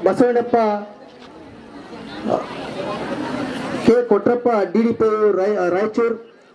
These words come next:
ಹಾಗೂ ಉಳಿದಂತ ಇವತ್ತು ಎರಡ್ ಸಾವಿರದ ಇಪ್ಪತ್ತ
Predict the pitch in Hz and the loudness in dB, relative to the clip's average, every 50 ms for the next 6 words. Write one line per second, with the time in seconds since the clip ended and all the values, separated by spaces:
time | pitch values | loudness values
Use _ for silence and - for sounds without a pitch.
0 | - - - - - 214 240 226 254 254 240 220 214 220 220 240 240 226 - 240 | -20 -20 -20 -4 -2 0 2 4 4 4 4 4 2 2 0 0 0 0 -2 -2
1 | 220 202 196 196 - - - - - - - - - - 220 240 269 262 269 - | 0 0 -2 -4 -6 -10 -20 -20 -20 -20 -20 -12 -2 2 4 4 4 2 0 2
2 | 277 254 240 233 240 - 202 208 240 247 247 254 254 247 240 240 240 - 262 262 | 2 2 2 2 0 -2 -2 -2 0 0 2 2 2 2 0 -2 -2 0 -2 -4
3 | 254 262 - | -4 0 0